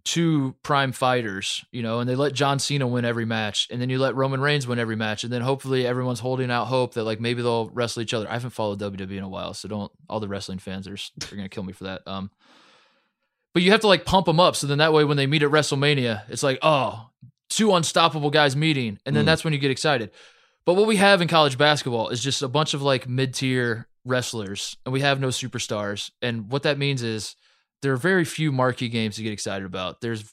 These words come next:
Speaker 1: we're all just, I'm, I'll speak for you. I'm just waiting for the N C A A tournament at this point. And it's a sad state of affairs from, that I found myself in this place where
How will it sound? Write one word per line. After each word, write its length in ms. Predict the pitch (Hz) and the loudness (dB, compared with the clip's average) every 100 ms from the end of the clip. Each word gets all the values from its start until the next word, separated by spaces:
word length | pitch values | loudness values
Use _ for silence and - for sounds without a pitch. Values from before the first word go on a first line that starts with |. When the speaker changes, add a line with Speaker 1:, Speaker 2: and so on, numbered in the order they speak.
| _ _ - - - | _ _ -16 -8 0
Speaker 1:
we're 120 | 160 | 4
all 120 | 202 | 4
just, 140 | 180 151 | 4 2
I'm, 200 | 185 190 _ _ _ _ - | 2 0 _ _ _ _ -2
I'll 80 | 175 | -2
speak 220 | - 220 | 0 -2
for 120 | - | 0
you. 220 | 160 170 175 | 2 2 2
I'm 140 | 160 196 | 2 2
just 120 | - | 0
waiting 180 | 175 156 | 2 2
for 100 | 131 | 0
the 80 | 120 | -4
N 60 | |
C 120 | 110 | -4
A 40 | 110 | -6
A 20 | |
tournament 320 | 104 101 95 | -8 -10 -10
at 20 | |
this 80 | - | -14
point. 280 | - 78 69 _ _ _ _ - | -14 -14 -14 _ _ _ _ -6
And 80 | 143 | -6
it's 100 | 139 | -4
a 40 | |
sad 260 | - 170 156 | -2 0 0
state 220 | - 131 | -2 -2
of 40 | |
affairs 360 | 113 - 107 104 | -4 -6 -6 -6
from, 200 | 110 104 | -8 -8
that 120 | 113 107 | -6 -6
I 40 | |
found 260 | - 110 104 | -6 -8 -8
myself 300 | 98 101 101 | -8 -10 -10
in 60 | |
this 120 | 98 | -12
place 320 | - 101 95 - | -8 -8 -8 -8
where 260 | 101 98 | -6 -6